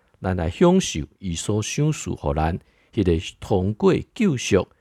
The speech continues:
新的我。所以保罗讲，过去的我已经无存在，但我活的是耶稣基督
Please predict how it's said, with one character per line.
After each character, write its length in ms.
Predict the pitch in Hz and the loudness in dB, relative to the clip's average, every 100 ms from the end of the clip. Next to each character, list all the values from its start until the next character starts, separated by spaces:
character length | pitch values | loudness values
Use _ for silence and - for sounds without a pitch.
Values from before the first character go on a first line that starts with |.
| _ - | _ -8
新 320 | - 113 101 | -4 -2 0
的 140 | 71 - | -2 -4
我。 240 | 95 90 _ _ _ _ _ _ | -6 -6 _ _ _ _ _ _
所 220 | - 107 | -2 -2
以 120 | - _ | -2 _
保 180 | 240 247 | -2 2
罗 160 | 104 85 | 0 0
讲， 280 | - 113 - _ _ | 0 0 -2 _ _
过 180 | 330 202 | -2 -2
去 260 | - - - | -4 -8 -8
的 180 | 76 - | -8 -4
我 300 | 127 110 101 _ | -2 -2 -4 _
已 120 | - | -12
经 240 | 80 78 76 | -8 -8 -6
无 140 | 78 | -8
存 280 | - 87 76 | -8 -8 -8
在， 320 | 76 78 - - _ _ | -6 -6 -6 -12 _ _
但 180 | - 185 | -2 0
我 280 | 160 156 - | 2 0 -2
活 240 | - 92 90 | -2 0 0
的 160 | 135 - _ _ _ | -2 -8 _ _ _
是 200 | - - | -14 -12
耶 100 | - 82 | -10 -8
稣 260 | - 85 | -2 -4
基 140 | - 76 | -4 -8
督 160 | - | -6